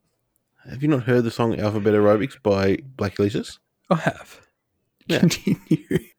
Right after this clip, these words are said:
Speaker 1: All right. Le-, so, in summary, again, if you haven't seen Goonies,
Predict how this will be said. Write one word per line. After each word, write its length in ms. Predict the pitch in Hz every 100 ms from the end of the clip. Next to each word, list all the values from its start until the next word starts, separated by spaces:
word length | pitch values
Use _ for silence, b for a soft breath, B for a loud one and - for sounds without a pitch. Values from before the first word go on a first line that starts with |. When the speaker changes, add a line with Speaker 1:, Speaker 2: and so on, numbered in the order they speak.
| _ _ _ _ B B B 147 131 B B B B
Speaker 1:
All 200 | 139 127
right. 240 | 104 95 85 - _ _ _ -
Le-, 460 | 107 107 107 101
so, 240 | - - 135
in 200 | 156 147
summary, 640 | 127 113 113 110 110 - _ _ _ _ _ _ -
again, 320 | 90 107 110
if 140 | 101 104
you 60 |
haven't 200 | 117 113
seen 180 | 104 92
Goonies, 580 | 82 82 82 80 -